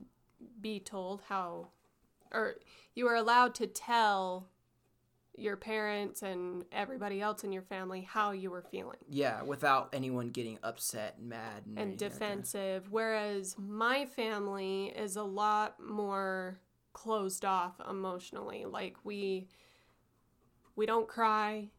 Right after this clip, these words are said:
Speaker 2: <laughs>
Speaker 1: we don't hug, we don't, like, we're just a really kind of emotionless family,
Speaker 2: Yeah,
Speaker 1: and
Speaker 2: yeah.
Speaker 1: we,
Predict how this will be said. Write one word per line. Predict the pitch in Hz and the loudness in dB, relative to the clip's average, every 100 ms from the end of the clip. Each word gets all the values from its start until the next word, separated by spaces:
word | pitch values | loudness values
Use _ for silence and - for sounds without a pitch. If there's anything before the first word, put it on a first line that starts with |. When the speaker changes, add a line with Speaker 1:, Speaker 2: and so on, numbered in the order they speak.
| _ | _
Speaker 2:
<laughs> | - - 240 | -14 -12 -6
Speaker 1:
we | 220 | -2
don't | 220 220 220 214 214 - | 2 4 4 4 0 -4
hug, | - 220 220 214 208 208 190 - - | -6 2 4 4 2 0 -4 -10 -12
we | 208 208 | -6 -2
don't, | 214 214 214 208 208 - | 0 2 2 2 -2 -4
like, | 202 208 - - - | -4 -4 -6 -12 -4
we're | 226 233 | 4 4
just | 233 226 - - - _ _ _ - | 6 2 -2 -12 -20 _ _ _ 0
a | 220 | 2
really | 202 202 240 226 226 226 220 214 214 - _ _ _ - | 2 0 2 4 4 4 2 0 -2 -8 _ _ _ -2
kind | 226 269 | 2 4
of | 311 | 4
emotionless | 226 202 196 220 220 240 208 196 190 | 2 2 2 2 2 2 2 0 -4
family, | - 190 185 208 220 240 247 | -6 -4 -2 0 2 2 4
Speaker 2:
Yeah, | 220 | 4
Speaker 1:
and | 214 | 2
Speaker 2:
yeah. | 208 | 2
Speaker 1:
we, | 202 202 196 | 2 0 -2